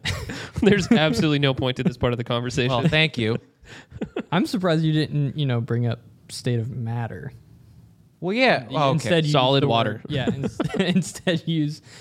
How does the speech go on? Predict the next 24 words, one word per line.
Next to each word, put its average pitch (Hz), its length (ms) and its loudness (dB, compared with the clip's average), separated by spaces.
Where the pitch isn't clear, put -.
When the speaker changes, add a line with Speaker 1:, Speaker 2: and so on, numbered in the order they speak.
Speaker 3:
the 139 80 -4
term 131 260 -2
frozen. 120 720 0
Speaker 1:
Well, 160 100 6
he 180 140 4
presented 180 340 2
Speaker 3:
Which 185 120 4
Speaker 1:
an 170 60 2
experiment 180 560 2
Speaker 3:
is, 226 60 2
is 214 40 2
Speaker 1:
to 185 40 2
Speaker 3:
not 214 140 4
Speaker 1:
tell - 80 2
if 190 100 2
it 139 40 0
Speaker 3:
incorrect. 165 420 2
Speaker 1:
is. 120 80 -14
Speaker 3:
It's 226 40 -4
Speaker 2:
Right, 220 220 4
I 139 40 0
Speaker 3:
just 160 200 2
Speaker 2:
just - 240 -8
Speaker 3:
not, 165 300 0